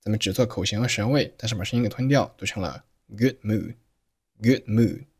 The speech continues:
再往后，with a beard，with和that都是弱读，并且that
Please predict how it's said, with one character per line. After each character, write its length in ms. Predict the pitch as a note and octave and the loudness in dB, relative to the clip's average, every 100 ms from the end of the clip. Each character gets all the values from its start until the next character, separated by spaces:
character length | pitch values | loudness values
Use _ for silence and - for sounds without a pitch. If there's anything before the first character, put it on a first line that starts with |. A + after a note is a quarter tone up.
| _ _ _ _ _ _ _ _ _ _ _ _ | _ _ _ _ _ _ _ _ _ _ _ _
再 80 | - | 0
往 100 | B2+ | 2
后 280 | A#2 A#2+ - | 6 4 4
，with 140 | A#2 A2+ | -2 -2
a 80 | |
beard，with 1500 | G2+ - G#2+ D2 A#1+ - _ _ _ _ _ - F3+ D#3+ - _ | -4 0 0 -2 -8 -18 _ _ _ _ _ 2 4 4 2 _
和 160 | - G2+ | -8 0
that 320 | B2 - - _ | 0 0 -6 _
都 100 | G2 | -4
是 120 | - | -2
弱 200 | G2+ C3 | 0 -2
读， 220 | - - _ _ _ _ | -4 -20 _ _ _ _
并 120 | B2 | 0
且 80 | A2 | 2
that 340 | A#2 C#3 - | 2 0 -2